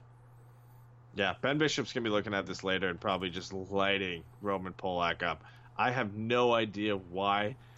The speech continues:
he decides to take that route. Nick Ritchie is just outside the crease. Ben Bishop is at the top of his crease.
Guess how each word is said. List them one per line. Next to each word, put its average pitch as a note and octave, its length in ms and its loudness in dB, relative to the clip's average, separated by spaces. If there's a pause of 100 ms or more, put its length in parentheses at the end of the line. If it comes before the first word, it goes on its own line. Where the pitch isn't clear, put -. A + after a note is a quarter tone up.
he B2+ 160 -2
decides A2 540 0
to G#2+ 100 -6
take G#2+ 380 -4
that G#2+ 240 0
route. G2+ 340 0 (220)
Nick C3 180 0
Ritchie D3 320 0
is B2 100 2
just C3 300 2
outside A#2+ 460 0
the G#2+ 80 -2
crease. F#2+ 420 -4 (340)
Ben B2+ 180 4
Bishop C3 260 2
is A2+ 120 -4
at G2+ 100 -10
the F2+ 80 -14
top A2+ 280 0
of A2 60 -4
his G2+ 160 -4
crease. F#2+ 320 -6